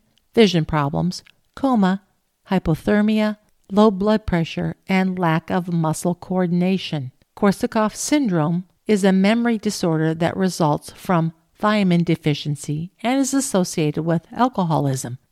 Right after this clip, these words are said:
This syndrome damages nerve cells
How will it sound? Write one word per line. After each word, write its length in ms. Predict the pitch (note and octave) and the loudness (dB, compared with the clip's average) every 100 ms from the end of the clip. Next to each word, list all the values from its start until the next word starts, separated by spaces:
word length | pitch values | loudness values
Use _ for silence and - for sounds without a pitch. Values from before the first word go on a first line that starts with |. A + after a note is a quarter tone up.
| _ | _
This 200 | - A3+ | 0 0
syndrome 640 | - A3+ A3 G3 F#3 F3 E3 | 2 2 4 4 4 4 2
damages 640 | E3 E3+ F3+ E3 D#3+ D#3 | 2 4 4 2 0 0
nerve 280 | D#3+ E3+ F#3 | 0 0 0
cells 540 | - G#3+ G#3+ A3+ A3 | -2 2 2 2 -2